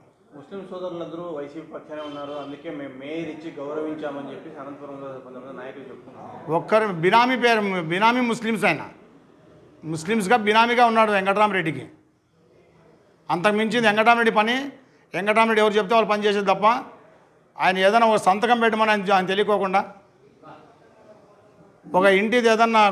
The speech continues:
Speaker 2: గుత్త వచ్చిందంటే ఆయన తగ్గి మనసాలు చూద్దాము, లోపల పోవాలా, ఆయన ఫోన్ చేయాలా, ఏం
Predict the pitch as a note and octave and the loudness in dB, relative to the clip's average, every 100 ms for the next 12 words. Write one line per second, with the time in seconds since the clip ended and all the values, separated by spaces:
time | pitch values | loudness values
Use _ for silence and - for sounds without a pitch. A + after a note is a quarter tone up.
0 | F3+ F#3+ B3 G3+ A#3 A3+ A3 G#3+ F#3 F#3+ | 0 0 2 2 2 2 4 4 4 0
1 | G#3+ G#3 F#3+ G3 F#3 F3+ F#3 F#3 A#3+ - | 2 0 2 2 0 -4 -4 -4 -8 -16
2 | _ - _ D3 F3+ G3 G#3 G3+ G3 G3 | _ -20 _ 2 4 6 6 6 6 4
3 | A3 G#3+ G3 D3+ F#3 G3+ F#3+ F3+ G#3 G3+ | 4 2 0 -2 0 0 0 2 2 4
4 | G3 | 2